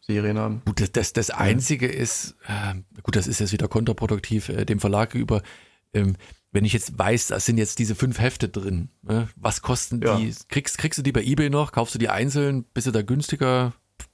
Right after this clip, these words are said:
Speaker 2: Weiß ich nicht. Aber was soll's? Das wär jetzt so mein
Speaker 1: Ja.
Speaker 2: Einwand noch. Aber da hast
Speaker 1: Ja,
Speaker 2: du's wieder
Speaker 1: gut,
Speaker 2: nicht
Speaker 1: hast halt
Speaker 2: zusammen.
Speaker 1: so
Speaker 2: Du
Speaker 1: einen
Speaker 2: hast, was hat,
Speaker 1: flatterigen
Speaker 2: was hast du
Speaker 1: Heftchen,
Speaker 2: als
Speaker 1: weißt du?
Speaker 2: Ja, und deswegen. Deswegen.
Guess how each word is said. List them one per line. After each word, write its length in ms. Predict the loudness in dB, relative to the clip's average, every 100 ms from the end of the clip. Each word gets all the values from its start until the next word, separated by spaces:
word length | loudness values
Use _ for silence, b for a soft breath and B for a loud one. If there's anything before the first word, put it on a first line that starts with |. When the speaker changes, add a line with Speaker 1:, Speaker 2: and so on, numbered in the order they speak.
| _ _
Speaker 2:
Weiß 180 | -14 -12
ich 160 | -10 -4
nicht. 280 | -4 -6 _ b b _
Aber 500 | 0 2 4 2 -2 -4
was 180 | -6 -4
soll's? 520 | -6 -6 -12 -20 _ _ _ -4
Das 100 | 0
wär 100 | 0
jetzt 100 | 0
so 80 |
mein 280 | 2 2 2
Speaker 1:
Ja. 80 | 2
Speaker 2:
Einwand 560 | 2 2 2 2 2 0
noch. 120 | -4 -12 _ _ _
Aber 160 | _ 0
da 100 | 4
hast 120 | 2
Speaker 1:
Ja, 40 | 2
Speaker 2:
du's 80 |
wieder 100 | 2 4
Speaker 1:
gut, 60 |
Speaker 2:
nicht 100 | 2
Speaker 1:
hast 60 | 4
halt 100 | 4
Speaker 2:
zusammen. 0 |
Speaker 1:
so 60 | 4
Speaker 2:
Du 40 |
Speaker 1:
einen 80 | 2
Speaker 2:
hast, 100 | 4
was 100 | 2
hat, 40 |
Speaker 1:
flatterigen 200 | 4 4
Speaker 2:
was 160 | 4 4
hast 180 | 2 2
du 60 |
Speaker 1:
Heftchen, 160 | 2 4
Speaker 2:
als 260 | 2 0 -4
Speaker 1:
weißt 0 |
du? 340 | -6 -6 -2
Speaker 2:
Ja, 220 | 0 2
und 80 | 2
deswegen. 500 | 0 -2 -6 -6 -12 _ b _ _ 0
Deswegen. 1500 | 2 0 -4 0 0 0 -2 -8 -6 -6 -6 -8 -10 -18